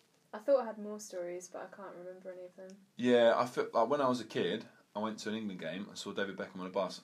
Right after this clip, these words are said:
Speaker 2: Now, I swear that he waved at me personally, just me.
Speaker 1: <laughs>
Speaker 2: But in hindsight, he just was waving
Speaker 1: And
Speaker 2: at
Speaker 1: you
Speaker 2: the
Speaker 1: were
Speaker 2: crowd.
Speaker 1: like,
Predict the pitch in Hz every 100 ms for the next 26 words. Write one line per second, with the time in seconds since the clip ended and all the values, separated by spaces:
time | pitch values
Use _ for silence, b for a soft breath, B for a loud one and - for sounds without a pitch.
0 | - 104 - 131 143 135 - _ - -
1 | - 131 143 92 87 104 - - 90 101
2 | 110 104 87 95 101 107 85 82 98 87
3 | 87 80 - - 339 - 330 302 - B
4 | B B B - 92 107 107 101 92 82
5 | 80 76 80 82 76 - - - - 214
6 | 214 208 202 190 190 -